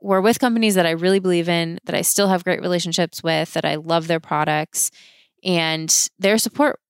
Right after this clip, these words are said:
was essential in supporting me to continue to compete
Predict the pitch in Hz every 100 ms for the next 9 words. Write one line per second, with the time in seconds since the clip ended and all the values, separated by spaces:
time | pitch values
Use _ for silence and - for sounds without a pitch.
0 | - 202 196 208 285 311 156 156 - 180
1 | 175 190 190 185 180 170 170 175 185 180
2 | 165 160 156 - 247